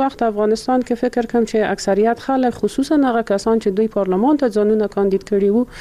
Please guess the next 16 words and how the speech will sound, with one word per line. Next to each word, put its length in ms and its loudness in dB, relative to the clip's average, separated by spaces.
شاید 380 0
خپلو 240 0
شخصي 420 -2
ګټو 360 0
ته، 40 2
ته 160 -2
ملي 420 2
ګټو 400 0
نه 100 2
ترجیح 440 -2
ورنه 300 2
کړي. 200 -4
شاید 220 2
دوی 180 2
هم 260 2
په 100 0